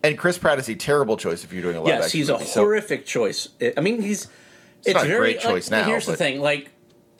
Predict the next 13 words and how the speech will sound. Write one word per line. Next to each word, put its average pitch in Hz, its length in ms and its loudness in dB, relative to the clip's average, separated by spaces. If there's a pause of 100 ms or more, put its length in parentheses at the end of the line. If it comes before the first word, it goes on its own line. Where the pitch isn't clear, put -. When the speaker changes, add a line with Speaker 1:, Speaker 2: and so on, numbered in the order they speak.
(400)
Speaker 2:
zooming 226 360 2
out 214 160 0
to 147 60 -10
ten 180 200 -4
thousand 143 380 0
feet, 123 280 -4
Pratt 135 280 -2
makes 117 260 -4
a 110 40 -4
lot 107 200 -4
of 110 60 -6
sense 110 340 -4
from 107 420 -6